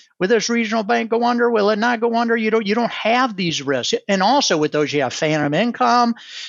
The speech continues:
When you get your money out, it's ordinary income. You know, you have all these issues with those. Here allows you, gives you full control, full exposure, sell at any time. So this takes all that stuff that's kind of, you know, uh, not transparent,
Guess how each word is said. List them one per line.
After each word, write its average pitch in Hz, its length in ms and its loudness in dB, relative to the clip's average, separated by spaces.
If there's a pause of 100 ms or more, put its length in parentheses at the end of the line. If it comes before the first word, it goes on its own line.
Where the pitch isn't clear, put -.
(140)
When 151 80 -4
you 147 80 0
get 156 180 0
your 165 80 -2
money 156 280 0
out, 208 180 2
it's 170 160 -2
ordinary 151 380 -2
income. 240 720 2
You 180 120 -2
know, 165 100 2
you 160 200 -2
have 170 220 0
all 180 180 0
these 170 320 -4
issues 196 420 -2
with 143 160 -6
those. 139 220 -2
Here - 340 0 (1040)
allows 165 300 2
you, 143 120 -4
gives 135 280 -4
you 117 80 -8
full 220 460 2
control, 139 640 -4
full 202 560 0
exposure, 135 560 -4
sell 208 400 2
at 190 80 4
any 165 240 -2
time. 120 360 -8 (380)
So 147 180 -2
this 240 460 0
takes 170 640 -2 (140)
all 170 160 4
that 170 180 2
stuff 139 380 -2
that's 120 180 -6
kind 180 260 -2
of, 139 240 -2 (460)
you 160 80 0
know, 143 380 -2
uh, 143 180 0
not 175 240 -2
transparent, 143 840 -4